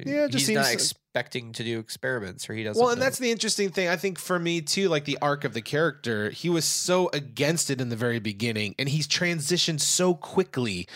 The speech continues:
Speaker 1: into Frank-, Doctor Frankenstein.
Speaker 2: Well, when he saw it was possible, he is a scientist, and when he found, thought it might be possible to, to bring a man back to life and to ha-,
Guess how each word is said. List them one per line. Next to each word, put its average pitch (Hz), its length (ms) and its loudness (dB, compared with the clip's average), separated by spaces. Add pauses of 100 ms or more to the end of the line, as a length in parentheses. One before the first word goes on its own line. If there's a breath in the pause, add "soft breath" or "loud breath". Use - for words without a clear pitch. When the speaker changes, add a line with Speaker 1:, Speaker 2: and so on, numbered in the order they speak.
(320 loud breath)
Speaker 1:
into 151 420 2
Frank-, 117 560 -4
Doctor 120 320 0
Frankenstein. 117 500 2
Speaker 2:
Well, 113 100 0
when 104 60 0
he 98 80 0
saw 143 260 2
it 123 40 0
was 110 140 -2
possible, 113 720 -4
he 123 220 -4
is 120 120 -2
a 117 60 0
scientist, 113 680 -4
and 101 200 -10
when 107 120 -6
he 107 80 -6
found, 113 500 -4
thought 110 260 -2
it - 100 -8
might 101 200 -6
be - 80 -8
possible 104 680 -6
to, 95 380 -8 (1040 soft breath)
to 127 140 -2
bring 117 320 0
a 117 60 -4
man 110 320 -2
back 104 240 -2
to 98 80 -4
life 104 400 -4
and 95 120 -12
to 95 60 -8
ha-, 104 380 -4